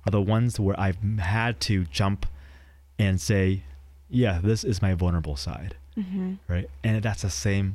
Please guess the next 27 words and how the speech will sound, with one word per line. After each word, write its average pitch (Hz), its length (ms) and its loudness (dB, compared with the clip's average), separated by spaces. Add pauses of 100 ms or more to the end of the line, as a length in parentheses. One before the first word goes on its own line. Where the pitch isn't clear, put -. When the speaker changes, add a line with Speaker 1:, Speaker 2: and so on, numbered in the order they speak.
Speaker 1:
with 87 200 -6
God. 58 360 -10 (420)
Speaker 2:
Mm. 208 560 0
Speaker 1:
Right. 87 300 0 (320)
We 107 160 4
have 113 400 0 (120)
to 101 380 2 (880)
be 110 220 4
vulnerable 95 600 2
with 80 280 -2
God. 67 380 -10 (320)
Speaker 2:
Mm-hmm. 180 220 -10 (520)
Speaker 1:
Because 104 220 2
if 107 160 0
we're 107 80 4
not 110 320 2
vulnerable 120 560 2
with 87 240 -4
God, 76 440 -4 (540)
we're 98 120 2
not 104 520 0
going 101 340 2
to - 240 -4 (120)
ever 101 300 0
experience 87 760 0 (380)
his - 260 -4
love 71 400 -6